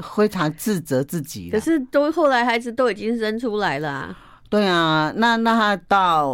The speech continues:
Speaker 1: 呃，国中的时候，她才释怀。
Speaker 2: 啊，这么久哦。
Speaker 1: 哦。
Speaker 2: 其实小孩到国中，你那时候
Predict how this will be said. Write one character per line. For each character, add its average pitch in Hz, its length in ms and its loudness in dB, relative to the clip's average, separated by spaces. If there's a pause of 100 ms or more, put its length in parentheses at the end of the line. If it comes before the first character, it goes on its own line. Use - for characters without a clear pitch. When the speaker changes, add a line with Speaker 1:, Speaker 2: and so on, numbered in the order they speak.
Speaker 1:
呃， 113 680 0 (240)
国 143 220 0
中 165 320 0
的 135 140 -4
时 127 260 -6
候， 123 480 -4
她 147 260 -4
才 127 240 -6
释 113 300 -6
怀。 107 160 -14 (520)
Speaker 2:
啊， 190 580 -10
这 254 120 0
么 226 120 2
久 165 260 -6
哦。 156 380 -2
Speaker 1:
哦。 143 560 2
Speaker 2:
其 269 160 2
实 311 100 0
小 233 140 0
孩 180 120 2
到 233 200 0
国 180 160 -4
中， 214 240 0
你 170 100 0
那 208 160 0
时 175 200 -8
候 185 600 -6